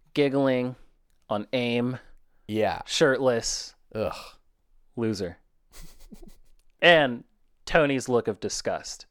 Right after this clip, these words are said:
Speaker 2: Yes.
Speaker 1: is pitch perfect.
Speaker 2: <laughs> Yeah. And then we cut to Ro getting a number from a French man named Michel.
Speaker 1: Yeah, getting a little, uh,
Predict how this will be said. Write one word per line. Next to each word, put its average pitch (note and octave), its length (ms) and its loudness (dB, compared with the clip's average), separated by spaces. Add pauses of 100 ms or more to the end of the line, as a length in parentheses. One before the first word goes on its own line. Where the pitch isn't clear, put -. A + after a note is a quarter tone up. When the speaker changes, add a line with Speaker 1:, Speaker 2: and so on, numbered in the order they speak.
Speaker 2:
Yes. - 480 -14
Speaker 1:
is C3 300 -2 (260)
pitch - 300 -4
perfect. - 460 -16
Speaker 2:
<laughs> - 20 -20
Yeah. - 340 -12 (1600)
And B2 120 -4
then A#2 120 -4
we A#2 80 -4
cut - 260 -6
to G#2+ 340 -6
Ro G#2 640 0 (100)
getting F#2 400 -4
a F2 220 -8
number F2+ 640 -8
from E2+ 380 -10
a B1 120 -14
French - 580 -6
man C#3+ 480 -6
named C3+ 280 -6
Michel. - 680 -10
Speaker 1:
Yeah, D#3+ 360 0
getting C3+ 240 0
a C#3 80 0
little, D3 260 2
uh, B2 560 2